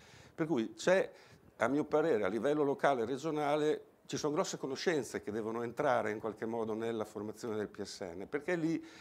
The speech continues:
eh, vengono espressi in qualche modo i fabbisogni informativi, molti dei fabbisogni informativi, non tutti o-, ovviamente, e quindi ci vuole un occhio particolare per questa attività. Inoltre nell'accordo, e qui veniamo alla, insomma, alla ciccia, veniamo al discorso, alla sostanza,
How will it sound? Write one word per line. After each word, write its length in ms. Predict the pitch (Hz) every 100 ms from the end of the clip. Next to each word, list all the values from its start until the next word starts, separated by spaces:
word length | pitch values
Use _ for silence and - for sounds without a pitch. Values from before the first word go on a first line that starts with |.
| - -
eh, 260 | 117 107 -
vengono 360 | 123 190 160 147
espressi 480 | 147 165 156 -
in 80 | 139
qualche 300 | 151 147 156
modo 260 | 156 156 139
i 20 |
fabbisogni 720 | 135 135 113 101 80 87 87 -
informativi, 800 | 104 - 98 90 - - - -
molti 380 | 143 175 127 98
dei 120 | 90
fabbisogni 340 | 98 95 95 92
informativi, 460 | - 95 90 98
non 140 | 82 87
tutti 220 | 101 87
o-, 260 | 82 76
ovviamente, 420 | 90 90 - - 151
e 20 |
quindi 340 | 180 135 123 - - -
ci 120 | 170
vuole 160 | 147 127
un 80 |
occhio 220 | 117 113 98
particolare 480 | 101 101 101 95
per 160 | 92 90
questa 200 | 92 -
attività. 380 | - 76 - - _ _ - - - - -
Inoltre 560 | 233 233 175 127 131 143
nell'accordo, 1400 | 170 208 185 135 117 - 147 180 151 131 113 107 - - _ - - - - -
e 100 | -
qui 120 | 131
veniamo 520 | 110 101 104 117 104 95
alla, 160 | 92
insomma, 300 | 85 - 87
alla 120 | 90
ciccia, 280 | - 165 104
veniamo 360 | 90 98 101 98
al 240 | 92 92
discorso, 640 | 92 - 113 - 101 98
alla 200 | 95 92
sostanza, 680 | - 123 - 107 90 -